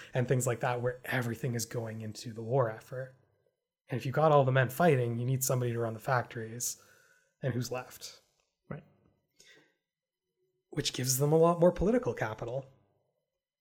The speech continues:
Speaker 1: And women start demanding things like, "Okay, well, you know, if you expect us to work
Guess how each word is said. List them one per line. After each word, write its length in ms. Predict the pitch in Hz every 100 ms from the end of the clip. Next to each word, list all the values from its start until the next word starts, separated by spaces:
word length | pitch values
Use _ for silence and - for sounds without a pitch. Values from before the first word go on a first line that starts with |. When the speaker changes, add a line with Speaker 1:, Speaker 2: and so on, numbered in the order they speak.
| _
Speaker 1:
And 320 | 135 127 123 123
women 300 | 120 127 127
start 280 | - 131
demanding 380 | 135 131 127 131
things 280 | 131 139 135
like, 240 | 139 131
"Okay, 260 | 147 143 131
well, 420 | 127 127 131 131 - - _ _ _
you 100 | 147
know, 180 | 120 123
if 120 | 139
you 140 | 160 202
expect 380 | - 165 -
us 100 | -
to 120 | - 123
work 440 | 151 156 127